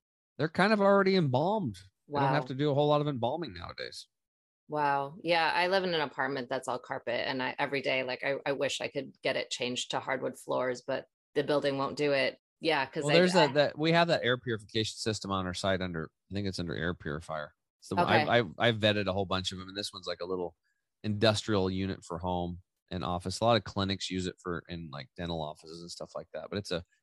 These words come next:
Speaker 1: it's a powerhouse, and it's also one of the best ones I found for wildfires.
Speaker 2: Oh, wow.
Speaker 1: And it's pretty awesome. So my, my air smells like fresh mountain air. It's pretty cool.
Speaker 2: Wow. So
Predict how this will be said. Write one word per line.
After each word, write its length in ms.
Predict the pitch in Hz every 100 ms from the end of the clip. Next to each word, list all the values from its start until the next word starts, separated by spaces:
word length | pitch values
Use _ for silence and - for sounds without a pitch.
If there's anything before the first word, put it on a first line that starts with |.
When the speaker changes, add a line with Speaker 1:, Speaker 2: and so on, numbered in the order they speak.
| _
Speaker 1:
it's 80 | -
a 40 |
powerhouse, 640 | - 131 127 123 135 139
and 60 | 110
it's 100 | 101
also 260 | 117 123 120
one 120 | 107
of 60 |
the 60 | 95
best 280 | 92 110 -
ones 200 | 110 104
I 80 | 95
found 260 | - 101 101
for 80 |
wildfires. 580 | 92 110 123 - - - _ _ _ -
Speaker 2:
Oh, 120 | 185
wow. 420 | 160 196 143 98 _ _ _ _ _ -
Speaker 1:
And 420 | 104 104 101 92 - _
it's 140 | 107 -
pretty 200 | 113 82
awesome. 340 | 82 - 90
So 240 | - 107
my, 200 | 92 113
my 260 | 123 117 117
air 200 | 113 113
smells 300 | 104 107 98
like 140 | 101 - _ _
fresh 220 | 78 90
mountain 240 | 98 - 135
air. 180 | 120 104 _ _ _ _
It's 80 | -
pretty 160 | 107
cool. 140 | 127 127
Speaker 2:
Wow. 420 | 180 208 131 147 _ -
So 600 | - 285 285 277 254